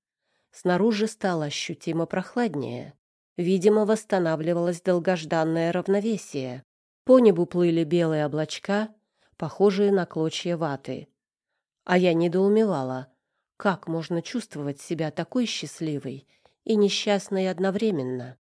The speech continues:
Или мне передались эмоции Анри. Сжала крепче его руку. Он-то что расстраивается? Мне никто не нужен, кроме него.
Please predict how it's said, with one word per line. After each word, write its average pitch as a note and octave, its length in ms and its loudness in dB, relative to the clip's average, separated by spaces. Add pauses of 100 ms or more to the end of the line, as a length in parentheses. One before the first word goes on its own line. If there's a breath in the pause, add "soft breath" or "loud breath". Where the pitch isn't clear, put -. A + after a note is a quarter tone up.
(320)
Или A#3+ 200 4
мне A#3+ 220 4
передались A3 640 2
эмоции G#3 460 0
Анри. G3+ 500 -2 (640 soft breath)
Сжала D#3+ 480 0
крепче E3+ 500 -2
его E3 200 -2
руку. G3+ 480 -6 (500)
Он-то F#3 320 2
что A#3 320 0
расстраивается? C#3 1080 -8 (320)
Мне A3 280 4
никто A3 340 0
не G#3 160 2
нужен, F3 420 -4
кроме C#3+ 360 -4
него. C#3 420 -4